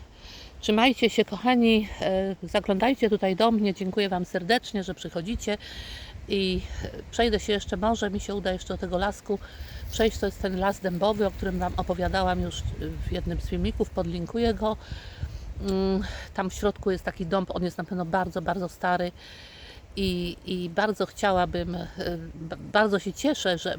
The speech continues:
w środku jest taki właśnie stary, stary dąb i on jest otoczony innymi dębami i tak mi się to podoba, że on jest chroniony po prostu. To jest taki król tego lasu. Ja już Wam go pokazywałam, może jeszcze raz mi się uda, ale teraz już lecę,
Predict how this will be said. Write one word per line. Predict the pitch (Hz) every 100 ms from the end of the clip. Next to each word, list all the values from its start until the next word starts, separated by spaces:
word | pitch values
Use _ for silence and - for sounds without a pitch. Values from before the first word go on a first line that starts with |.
| -
w | -
środku | 226 -
jest | 208 -
taki | - 190
właśnie | 202 - 175
stary, | - 226 240 220
stary | - - 196 185
dąb | 156 160 156 - - - - - - 185
i | 220
on |
jest | 233 -
otoczony | - - - 247 240
innymi | 226 208 220 214
dębami | 208 196 190 170 190
i | -
tak | 226
mi | 226
się | -
to | - 247
podoba, | 214 208 202 185
że | - 208
on | 214
jest | 208
chroniony | - 247 269 233 180
po | 180
prostu. | 165 175 160 - 175 - - - -
To | 208
jest | 208
taki | 226 233
król | - 277 320 226
tego | 185 180 190
lasu. | 175 160 - 147 - -
Ja | 240
już | -
Wam | 233 233
go | 208
pokazywałam, | 202 214 190 220 254 196 196 - - - -
może | 214 214
jeszcze | 208 - 196
raz | 185 - - 165
mi | 180
się | - 202
uda, | 170 170
ale | 180 202
teraz | - 214 -
już | 190 240
lecę, | 254 - 240